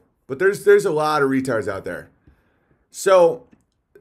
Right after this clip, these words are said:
they, they, they're showing you what happens. So the, the astronauts, quote unquote, they're actors.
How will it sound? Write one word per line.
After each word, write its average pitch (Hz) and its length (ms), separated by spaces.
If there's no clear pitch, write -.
they, 175 260
they, 175 280
they're 165 280
showing 254 380
you 180 80
what 156 160
happens. 117 320
So 156 140
the, 135 300
the 131 200
astronauts, 151 640
quote 165 220
unquote, 143 380
they're 131 180
actors. 139 680